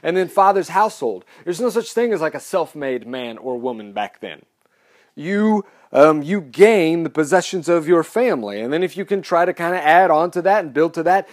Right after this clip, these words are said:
so that you can then pass that on to the next generation, you do that. But these three things would have been critical parts of his security and his identity and all of those things. But,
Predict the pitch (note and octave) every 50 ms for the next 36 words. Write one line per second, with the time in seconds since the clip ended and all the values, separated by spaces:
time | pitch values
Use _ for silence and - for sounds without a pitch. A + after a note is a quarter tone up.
0 | - _ - - - G3 F#3+ G3 G3+ F#3 - - G3 G3 - F#3 F3 F3+ F3+ F3
1 | D#3+ - D#3+ D#3+ E3 E3 E3 - F3+ E3 D#3 D3+ D3+ D3+ D3 - D3+ C#3+ C#3+ D3
2 | C#3+ B2+ - - D#3 C#3+ C#3+ D3 D3 C#3 - C#3 B2+ C3 C#3 D3 C3+ - A3+ C4+
3 | B3 D3 A2 F#2+ F#2+ - - - - - _ D#3+ D#3+ C3+ C3+ D3+ G#3 A3+ A#3 G3+
4 | - - A3 G#3 G3 - - A3+ A3+ A3 E3 C#3+ D#3+ D#3 D3+ D#3+ D#3 C#3+ - _
5 | _ _ _ - - A#3 B3 C4 B3 - G3 - - - F3+ G#3 A3 F#3 - -
6 | D3 B2+ C#3 D#3 D3 C3+ - _ _ _ _ - - E3 D#3+ - - - G3+ G3+
7 | G3+ G3+ G3+ G#3 G#3 G3 - _ _ - D3+ D3+ D3+ D3+ D#3+ D#3 B2+ - - C3+
8 | C3+ C3+ C3 B2 A#2 D#3 E3+ E3+ E3+ D#3+ E3 E3+ E3+ C#3 C3 B2+ C#3 D3 C#3+ C#3
9 | C#3+ C3+ - - E3 D3+ C#3+ B2+ A2+ C3+ C#3+ C3